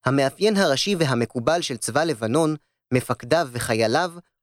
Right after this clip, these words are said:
הוא לא להתערב בשום מאבק חמוש של המיליציות הלבנוניות בינן לבין עצמן.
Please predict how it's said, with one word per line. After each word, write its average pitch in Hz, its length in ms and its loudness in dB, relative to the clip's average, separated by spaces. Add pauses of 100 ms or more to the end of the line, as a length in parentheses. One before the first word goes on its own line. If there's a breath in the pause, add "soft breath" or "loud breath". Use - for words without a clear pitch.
(120)
הוא 139 100 4
לא 175 160 6
להתערב 185 640 0
בשום 208 400 2
מאבק 143 380 0
חמוש 147 420 0
של 143 100 2
המיליציות 131 680 2
הלבנוניות 143 800 2
בינן 131 400 2
לבין 139 340 0
עצמן. 127 460 0